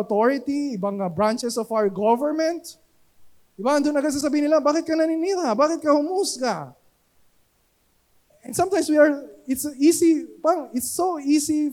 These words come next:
for us to defend yung mga kandidato na pinapabura natin na para bang sila ay perfectly righteous. Kapag meron tayong nabalitaan na masama laban sa kanila, o merong isang pastor na nagsalita ng, ah,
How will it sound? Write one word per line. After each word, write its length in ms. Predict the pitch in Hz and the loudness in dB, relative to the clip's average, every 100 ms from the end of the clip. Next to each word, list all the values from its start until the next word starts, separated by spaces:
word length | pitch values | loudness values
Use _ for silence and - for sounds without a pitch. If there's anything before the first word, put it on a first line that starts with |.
| - | -2
for 320 | 254 240 214 202 | 2 2 2 0
us 480 | 262 285 294 - - | 2 2 0 -6 -6
to 80 | 285 | -6
defend 880 | 202 214 214 277 233 247 294 320 302 _ _ _ _ _ _ - | -2 -2 2 2 4 0 -4 -6 -8 _ _ _ _ _ _ -6
yung 160 | 240 | -2
mga 480 | 262 277 311 302 254 | 0 4 4 2 -2
kandidato 640 | - 254 262 254 294 302 285 | -4 0 2 4 4 2 0
na 80 | |
pinapabura 640 | 254 269 254 277 277 269 269 | 0 2 0 0 0 2 0
natin 400 | 269 240 233 214 | 2 -2 0 -2
na 80 | 247 | 0
para 240 | 277 285 | 2 4
bang 160 | 285 277 | 2 0
sila 320 | 277 262 262 | 0 0 2
ay 160 | 247 - - _ | 0 -2 -20 _
perfectly 720 | - 330 349 330 311 339 269 | 2 2 2 -2 4 6 6
righteous. 1040 | 285 262 277 294 - 196 226 - - - _ _ _ - | 2 4 4 2 -4 -6 -6 -8 -12 -14 _ _ _ -2
Kapag 160 | 269 | 0
meron 180 | 285 302 | 2 0
tayong 220 | 339 330 | 0 0
nabalitaan 480 | 269 262 285 285 294 | 2 2 4 2 2
na 80 | 285 | 0
masama 400 | 269 269 277 294 | 0 -2 0 2
laban 240 | 285 302 | 2 2
sa 100 | 294 | -4
kanila, 380 | 294 311 311 311 - - | -4 -2 -2 -2 -8 -16
o 80 | 214 | -4
merong 240 | 240 262 269 | 2 2 2
isang 240 | - 277 | -2 0
pastor 480 | 262 233 - 294 294 | -2 -4 0 -2 0
na 240 | 262 233 - - 208 | -4 -6 -8 -12 -6
nagsalita 1040 | 226 220 233 233 339 277 254 277 311 285 | -4 0 0 0 0 0 -2 0 0 -2
ng, 240 | 254 254 | -4 -2
ah, 240 | 240 220 | -2 -4